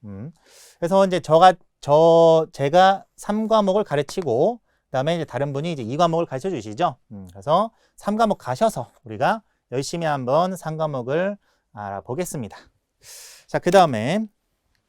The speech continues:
음, 자, 시험 구성을 보시면은 이제 말씀드렸듯이,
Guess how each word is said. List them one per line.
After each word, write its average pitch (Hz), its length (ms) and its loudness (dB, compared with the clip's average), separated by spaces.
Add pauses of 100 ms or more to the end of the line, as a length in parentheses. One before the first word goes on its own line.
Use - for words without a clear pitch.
(500)
음, 95 260 -16 (520)
자, - 80 -10
시험 220 220 0
구성을 185 340 -4
보시면은 165 540 -6
이제 175 100 -6
말씀드렸듯이, 131 760 -6